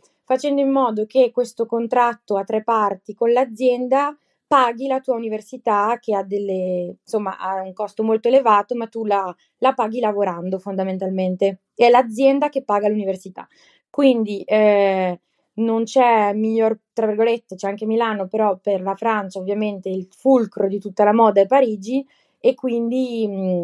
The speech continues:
ho f-, terminato i miei studi facendo la magistrale, poi un M B A, eh, qua a Parigi, quindi ho deciso di rimanere.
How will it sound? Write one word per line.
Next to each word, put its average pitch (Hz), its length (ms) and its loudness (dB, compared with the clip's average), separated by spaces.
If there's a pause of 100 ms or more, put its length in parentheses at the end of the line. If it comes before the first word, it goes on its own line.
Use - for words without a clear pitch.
(100)
ho 208 240 0
f-, - 180 -20
terminato 226 600 2
i 208 40 -4
miei 202 140 -4
studi 214 320 -4
facendo 214 340 0
la 202 80 4
magistrale, 202 840 2
poi 214 240 4
un 202 100 -8
M 196 200 -6
B 202 600 0 (380)
A, 196 60 -2
eh, 190 340 2
qua 233 240 4
a 190 80 2
Parigi, 220 480 -2
quindi 190 760 -6
ho 175 60 -4
deciso 190 360 -6
di 185 100 2
rimanere. 180 640 0